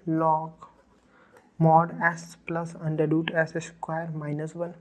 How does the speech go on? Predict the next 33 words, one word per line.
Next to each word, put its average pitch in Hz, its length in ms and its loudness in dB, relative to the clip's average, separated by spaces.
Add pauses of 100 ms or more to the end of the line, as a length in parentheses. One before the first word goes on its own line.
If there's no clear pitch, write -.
(600)
और 180 240 2
तीसरा 180 340 2
हमारे 170 300 4
पास 165 260 4
आया 160 120 8
था 160 180 -8
under 165 280 6
root 175 160 0
S 165 180 0
square 175 460 -8
minus 147 360 -2
one, 151 160 -12 (140)
तो - 160 -16
under 160 260 4
root 175 240 0 (560)
S 165 260 -2
square 175 440 4 (240)
minus 147 400 -4
one, 147 120 -10 (220)
ये 170 140 8
हमारा 165 320 4
तीसरा 165 460 -2
था 190 220 -12 (1160)
और 175 100 0
ये 180 200 2
हमारा 165 360 2
चौथा, - 420 -10 (200)
और 165 100 12
यही 170 380 10
हमारा 165 440 0 (380)
final 170 420 8
answer 151 300 -2
है 180 180 -10